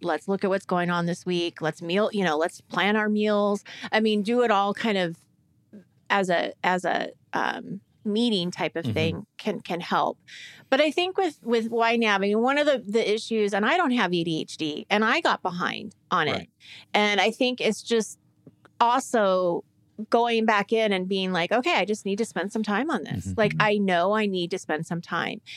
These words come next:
Speaker 1: And if it's too overwhelming to try to catch up all at once, you break it down. You, you spend a little bit today, and then tomorrow, ten minutes, and then the ne-, and, and eventually you will get reconciled.
Speaker 2: Yeah.
Speaker 1: <laughs> You know,
Speaker 2: Yeah.
Speaker 1: um, but you do have to have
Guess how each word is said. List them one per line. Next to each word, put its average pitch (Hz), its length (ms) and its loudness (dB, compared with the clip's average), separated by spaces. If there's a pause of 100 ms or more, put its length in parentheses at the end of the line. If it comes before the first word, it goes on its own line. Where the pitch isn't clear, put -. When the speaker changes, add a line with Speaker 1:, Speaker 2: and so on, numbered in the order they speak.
(180)
Speaker 1:
And 202 140 0
if 202 140 0
it's - 200 -4
too 254 340 0
overwhelming 214 800 0
to 226 140 -2
try 196 220 0
to 190 80 0
catch - 260 -6
up 190 160 -2
all 170 160 0
at - 100 -4
once, 240 440 -2 (300)
you 185 120 -4
break 175 260 -2
it 190 120 -2
down. - 320 -10 (220)
You, 185 220 -2
you 180 140 -10
spend 190 520 -4
a 170 100 -2
little 180 240 0
bit 202 260 0
today, 185 580 -2 (460)
and 170 140 -2
then 170 100 -2
tomorrow, 190 480 0
ten 185 240 -4
minutes, 170 520 -4
and 156 120 -6
then 160 80 -6
the 165 60 -6
ne-, 165 160 -4
and, 214 120 0
and 233 200 2
eventually 285 440 2
you 190 120 0
will 190 180 2
get 175 280 -2 (560)
reconciled. 170 600 -2
Speaker 2:
Yeah. 104 220 2
Speaker 1:
<laughs> 370 60 6 (460)
You 208 140 2
know, 170 300 2
Speaker 2:
Yeah. 185 220 0
Speaker 1:
um, 185 60 -4
but 196 160 0
you 214 100 0
do 220 160 2
have 196 240 -2
to 180 80 -4
have 165 400 0